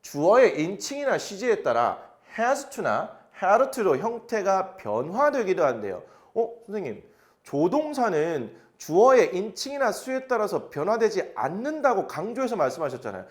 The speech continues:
근데 얘 왜 바뀌어요?" 이 have to는요, 그 뒤에 동사 원형이 나온다는 측면에서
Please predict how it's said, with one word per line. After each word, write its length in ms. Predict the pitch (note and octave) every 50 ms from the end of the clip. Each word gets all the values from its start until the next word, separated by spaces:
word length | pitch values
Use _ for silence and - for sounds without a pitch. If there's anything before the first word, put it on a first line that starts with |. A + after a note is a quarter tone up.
| - - -
근데 160 | G#3 A3 F#3
얘 100 | G3+ G#3+
왜 180 | G3 F3+ F3+
바뀌어요?" 480 | - C#3+ C3 - - - C3+ A2+ D3 G3+ - - - _ _ _ _ _ _ _ _ _ _
이 120 | - D#3 G3
have 340 | F#3+ G3 A#3+ C4 C#4 C#4+
to는요, 500 | - C#4+ C4 G3+ D3 C#3+ D#3+ D3 A2 - - - _ _ _ _ _ _ _ _ _ _ _ _
그 120 | - A3 A3+
뒤에 220 | - A#3+ B3 A#3+
동사 460 | A#3+ - D3 D#3 F#3 G3+ B3 C4+ D4
원형이 320 | C#4 A#3 F#3+ F3+ G3 F#3+ E3+
나온다는 580 | C#3+ A2+ A#2 C3 E3 G3+ A3 A#3 A#3 A3+ F#3+
측면에서 880 | - - - A3+ A#3+ B3 A#3+ G3+ D#3 C3 - G#2 G2 B2 G#3 - - -